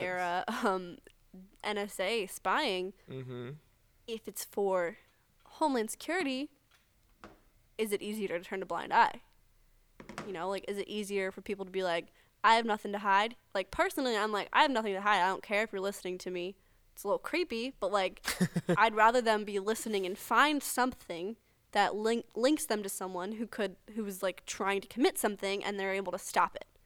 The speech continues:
Speaker 2: Mm-hmm.
Speaker 1: You know, like, at the hands of them listening to me call my mom, complain about my day, you know? Um, it's, it's the same kind of argument. Like, if it's for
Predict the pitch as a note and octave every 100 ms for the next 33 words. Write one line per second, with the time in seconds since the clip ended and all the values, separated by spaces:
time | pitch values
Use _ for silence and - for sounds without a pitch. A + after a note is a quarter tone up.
0 | - C#3+ B2 B2 G3 F#3+ F3 - G#3 G#3+
1 | G3+ G3+ G3+ F#3+ G3 F#3+ G3 - F#3+ G3
2 | G3 G3 - G3+ F3+ F#3+ F3+ F#3 G#3 G3
3 | G3 F#3 F#3+ - F3 F#3+ - - A#3 A3+
4 | G#3 A3 - - - - - - - -
5 | - F#3+ D3 - - - A#3+ - - C4+
6 | C4+ B3+ - B3+ B3 A#3 F3+ A#3 A3 D#3
7 | C3+ - G#3+ G#3 - - G3 F#3+ E3+